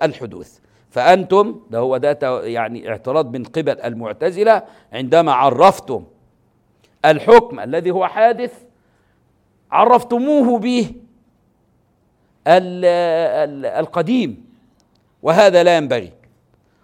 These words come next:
وقطعا بيننا وبينكم اتفاق على امتناع تعريف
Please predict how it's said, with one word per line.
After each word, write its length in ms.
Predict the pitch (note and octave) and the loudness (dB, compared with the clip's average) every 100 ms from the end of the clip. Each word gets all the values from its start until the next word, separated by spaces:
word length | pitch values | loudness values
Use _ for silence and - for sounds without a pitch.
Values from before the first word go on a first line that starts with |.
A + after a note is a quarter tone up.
| _ - | _ -4
وقطعا 840 | C#3+ - G#3 G#3 E3+ G3+ A3+ - _ _ A2+ | -4 2 2 4 4 4 0 -10 _ _ -12
بيننا 580 | A2 D#3 D#3 F#3+ F3+ | -4 -2 0 0 2
وبينكم 680 | D#3 D3 C#3+ D3+ G3 G3 D#3 | 4 4 0 -2 -4 -6 -12
اتفاق 480 | D3+ C#3 D#3 F3+ F#3 | -10 -10 -4 -4 -4
على 300 | D#3+ C#3 D#3 | -10 -8 -8
امتناع 420 | D3 D3+ E3+ D3+ | -8 -10 -8 -8
تعريف 840 | D3+ C#3+ D3 E3+ F3+ D#3+ D3+ B2 | -8 -6 -6 -6 -8 -8 -8 -8